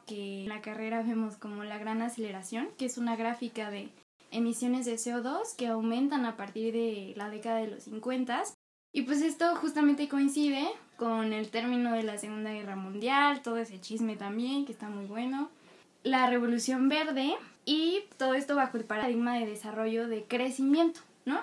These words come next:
Entonces, este paradigma de crecimiento nos decía, bueno, no importa con qué condiciones tú produzcas, hazlo rápido, haz un chingo y véndelo rápido. Entonces,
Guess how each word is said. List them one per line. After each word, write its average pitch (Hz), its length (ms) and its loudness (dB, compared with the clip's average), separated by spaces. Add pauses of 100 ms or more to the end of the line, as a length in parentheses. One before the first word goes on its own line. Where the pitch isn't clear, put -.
Entonces, 285 460 -4 (400)
este 330 680 2 (180)
paradigma 254 720 4 (280)
de 214 360 -4
crecimiento 247 920 0 (340)
nos 233 200 6
decía, 247 380 4
bueno, 294 240 6
no 339 80 6
importa 330 400 2
con 277 180 2
qué 262 140 -2
condiciones 247 580 0
tú 226 140 -6
produzcas, 247 680 -4 (480)
hazlo 277 480 2
rápido, 339 440 0 (440)
haz 247 200 4
un 247 120 4
chingo 330 320 2 (280)
y 277 140 4
véndelo 254 340 6
rápido. - 300 -10 (380)
Entonces, 269 680 0